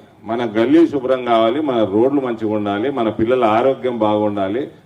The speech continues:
దుమ్ము ధూళి ఉండొద్దు, దోమలు ఉండొద్దు అంటే ఒకటే మార్గం అమ్మ. ఢిల్లీకి వెళ్ళి ఎవడైతే పైసలు పంపుతున్నాడో వాడి అభ్యర్థి గల్లీల కార్పొరేటర్ ఉండాలి, లేకపోతే గాయబ్ పైసలు.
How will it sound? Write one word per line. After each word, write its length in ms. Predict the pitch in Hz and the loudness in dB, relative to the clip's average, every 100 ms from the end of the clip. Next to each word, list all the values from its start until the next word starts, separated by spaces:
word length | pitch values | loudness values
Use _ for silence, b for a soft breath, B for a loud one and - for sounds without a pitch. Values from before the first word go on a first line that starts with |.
| - | -6
దుమ్ము 300 | 101 113 139 | 0 2 2
ధూళి 280 | 127 120 117 | 2 2 4
ఉండొద్దు, 420 | 110 120 113 127 | 0 0 0 0
దోమలు 360 | 135 113 131 123 | 2 4 4 0
ఉండొద్దు 300 | 113 110 101 | 0 -2 -2
అంటే 400 | 101 - 427 - - _ - - | -4 -2 -2 -4 -20 _ -20 -12
ఒకటే 340 | 95 107 120 180 | -8 -2 2 4
మార్గం 420 | 151 139 135 127 | 4 2 0 -4
అమ్మ. 220 | 110 92 - _ _ _ _ _ 104 | -6 -8 -14 _ _ _ _ _ -12
ఢిల్లీకి 460 | 92 107 208 359 | -2 4 6 6
వెళ్ళి 180 | 180 165 | 6 4
ఎవడైతే 320 | 156 156 151 | 4 2 0
పైసలు 400 | 131 113 131 165 | -2 -4 0 2
పంపుతున్నాడో 760 | 165 147 - 135 131 131 131 120 - - 92 | 2 0 -4 -4 0 0 0 -2 -10 -20 -6
వాడి 580 | 92 120 156 185 190 | 2 4 6 6 6
అభ్యర్థి 560 | 180 170 151 170 160 185 | 6 4 4 4 4 2
గల్లీల 600 | 233 180 170 175 185 190 | 2 4 4 4 2 2
కార్పొరేటర్ 640 | - 190 185 185 180 190 | 0 2 2 4 2 2
ఉండాలి, 400 | 226 226 196 151 - - - - - - - - - - - - - - - - - 120 | 0 2 2 0 -4 -16 -20 -20 -16 -16 -16 -16 -14 -14 -16 -14 -14 -12 -12 -14 -10 0
లేకపోతే 460 | 151 170 170 190 196 | 4 6 4 4 4
గాయబ్ 260 | 202 208 185 | 4 4 2
పైసలు. 320 | 165 165 151 | 2 2 0